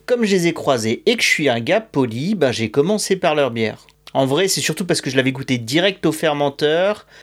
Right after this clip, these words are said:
et sans carbo, ben, c'est quand même moins bon qu'une fois qu'il y a des bulles. Alors, il était à peu près dix-neuf heures, je crois, et j'attendais toujours Yann, du blog, euh, Le Sous-Boc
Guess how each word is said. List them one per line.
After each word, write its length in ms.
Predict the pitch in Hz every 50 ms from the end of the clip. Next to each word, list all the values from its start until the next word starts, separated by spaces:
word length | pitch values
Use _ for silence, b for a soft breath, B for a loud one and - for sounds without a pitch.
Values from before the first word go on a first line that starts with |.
| B B B _ -
et 220 | - 131 123 123
sans 320 | 117 - - - 202 202 180
carbo, 640 | - - 175 151 139 135 135 147 160 170 185 208
ben, 540 | 180 143 127 117 117 117 107 104 104 - - - _ - _ _ _ _ _ _ _ -
c'est 200 | - - - 147
quand 140 | - 160 151
même 180 | 156 160 160
moins 560 | 151 139 131 123 123 123 131 143 147 147 147 139
bon 920 | 127 117 143 151 151 151 147 143 139 139 135 135 131 127 123 127 120 113 - _ _ _ _ -
qu'une 180 | - 147 123
fois 180 | - - - -
qu'il 120 | - -
y 40 | 123
a 20 |
des 120 | 117 113 107
bulles. 240 | 101 107 104 104 - _ _ _ b b b b b b
Alors, 240 | - 165 143 120 127
il 100 | 139 147
était 180 | 156 156 208
à 60 | 185
peu 160 | 190 196 208 202
près 200 | - - 220 196
dix-neuf 800 | 160 147 143 156 190 220 233 220 185 185 190 185 180 165 156
heures, 220 | 165 180 202 214 196
je 140 | 160 151
crois, 400 | 147 139 - - - 160 170 175
et 60 | 175 143
j'attendais 420 | 127 120 113 - 135 131 131 135
toujours 340 | - - 160 147 160 151 135
Yann, 500 | 120 113 123 139 175 220 196 135 113 - b b b b b
du 100 | - 131
blog, 420 | 131 123 131 135 143 151 147 139 123
euh, 200 | 113 110 110 110
Le 120 | 113 120
Sous-Boc 580 | 117 - - - 127 131 165 226 247 - -